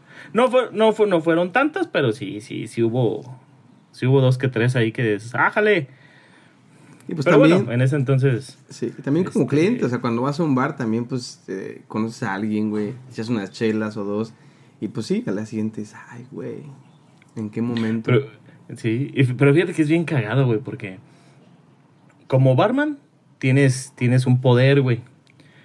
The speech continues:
Speaker 1: que, que, pues, es el de repartir los tragos, ¿no? Y poner, poner borracha a la gente. Entonces, pues, sí, cuando estábamos de, de barmans, güey, pues, llegaban las chavitas, "¿Qué onda? ¿Qué pedo?". Tratándote, pues, como de,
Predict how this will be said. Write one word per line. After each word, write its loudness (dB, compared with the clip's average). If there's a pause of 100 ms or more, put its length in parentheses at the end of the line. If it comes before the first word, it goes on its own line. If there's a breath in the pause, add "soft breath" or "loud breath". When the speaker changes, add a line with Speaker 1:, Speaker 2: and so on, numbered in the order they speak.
(180 soft breath)
Speaker 1:
que, -4 (180)
que, -8
pues, -10
es -2
el 6
de 6
repartir -2
los 2
tragos, 0
¿no? 0
Y -2
poner, -4 (380 soft breath)
poner 2
borracha 4
a 4
la 2
gente. -2 (480 loud breath)
Entonces, 2
pues, -2
sí, 2
cuando 4
estábamos 4
de, 0
de 0
barmans, 2
güey, -2
pues, -10
llegaban -2 (320 soft breath)
las -8
chavitas, -6
"¿Qué -10
onda? -4
¿Qué -12
pedo?". -8
Tratándote, 0
pues, -2
como 0
de, -10